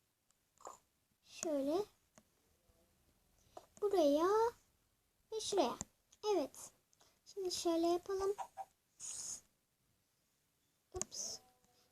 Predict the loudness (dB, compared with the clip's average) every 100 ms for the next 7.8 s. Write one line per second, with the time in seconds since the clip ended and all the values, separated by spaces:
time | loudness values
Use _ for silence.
0 | 0 4 4 2 4 4 4 2 _ _
1 | _ _ 0 6 8 8 8 8 6 -2
2 | 2 2 4 2 4 4 2 2 6 6
3 | 6 6 8 8 8 4 0 -10 -20 _
4 | -4 -2 -2 0 0 0 -2 0 0 0
5 | 2 2 2 0 4 6 6 2 -2 2
6 | 2 2 -4 _ 2 2 2 _ _ _
7 | _ _ _ _ -4 -2 2